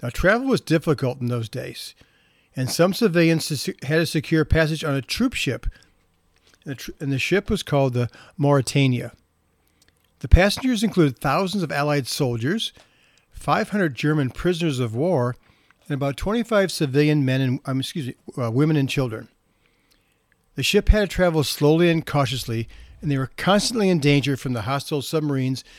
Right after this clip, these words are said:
that were, that were patrolling the ocean. It was Christmas Eve, and they had been traveling for a full two months. They'd only made it as far as the coastal waters of New Zealand,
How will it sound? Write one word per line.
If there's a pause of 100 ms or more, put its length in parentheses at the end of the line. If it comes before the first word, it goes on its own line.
(220)
that
were,
that
were
patrolling
the
ocean. (840)
It
was
Christmas
Eve, (460)
and
they
had
been
traveling
for
a
full
two
months. (1160)
They'd
only
made
it
as
far
as
the
coastal
waters
of
New
Zealand,